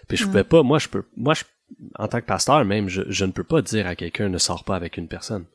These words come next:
Speaker 1: Je, je, je peux
Speaker 2: Mhm.
Speaker 1: juste pas. Euh, chaque personne est, est propre, euh, tu sais, prend ses choix, ses décisions, puis on peut juste regarder ensemble qu'est-ce qu'on,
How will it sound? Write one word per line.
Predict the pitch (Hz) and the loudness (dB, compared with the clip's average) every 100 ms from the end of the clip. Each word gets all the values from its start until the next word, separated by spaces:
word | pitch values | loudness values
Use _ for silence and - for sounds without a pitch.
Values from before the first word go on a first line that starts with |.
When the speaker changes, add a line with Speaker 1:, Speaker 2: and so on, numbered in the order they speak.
| _ | _
Speaker 1:
Je, | - 107 | -16 -10
je, | 92 - | -4 2
je | 190 | 4
peux | 196 | 4
Speaker 2:
Mhm. | |
Speaker 1:
juste | - 113 - | 2 0 0
pas. | 120 - - - - - - | -2 -2 -14 -18 -18 -14 -8
Euh, | 85 82 82 | -4 -4 -2
chaque | - 131 123 | 2 2 0
personne | 101 - - 113 120 120 - | -4 0 2 4 4 0 -2
est, | 101 98 98 98 - - - - - - | -2 0 0 -2 -6 -18 -16 -18 -20 -12
est | - 92 87 | -6 -4 -4
propre, | - - 110 - - | -2 0 0 -2 -2
euh, | 95 90 87 87 | 0 0 -2 -6
tu | 87 | -8
sais, | 101 | -6
prend | - 110 | -4 -2
ses | - 92 | -2 -2
choix, | - 117 147 | 0 4 4
ses | 131 98 | 2 -4
décisions, | 98 - - 101 123 151 | -2 0 0 0 0 0
puis | 98 | -4
on | |
peut | 92 92 | -6 -4
juste | 117 123 - | -4 -4 -4
regarder | 104 101 98 101 | -4 -4 -2 -2
ensemble | 92 - 104 117 120 - - - - - - - - - | -4 -2 0 0 -2 -8 -18 -14 -10 -6 -6 -6 -10 -10
qu'est-ce | - 107 | -2 -2
qu'on, | - 98 95 104 | -2 -6 -6 -12